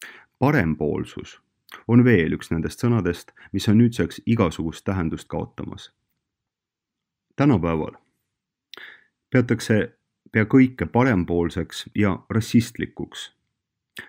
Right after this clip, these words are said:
Näiteks väidetakse viimasel ajal, et Inglise maapiirkonnad olevat rassistlikud.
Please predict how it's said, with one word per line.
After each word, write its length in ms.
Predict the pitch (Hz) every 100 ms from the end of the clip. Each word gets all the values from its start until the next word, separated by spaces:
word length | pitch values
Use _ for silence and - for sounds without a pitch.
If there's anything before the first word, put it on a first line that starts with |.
| -
Näiteks 320 | 120 120 -
väidetakse 440 | 104 95 90 -
viimasel 380 | 101 110 95 85
ajal, 300 | 90 104 107 - _ -
et 160 | -
Inglise 300 | 113 104 -
maapiirkonnad 1000 | 104 135 95 80 127 85 76 80 78 - _ _ _
olevat 300 | 87 87 85
rassistlikud. 760 | 98 98 127 123 76 - 76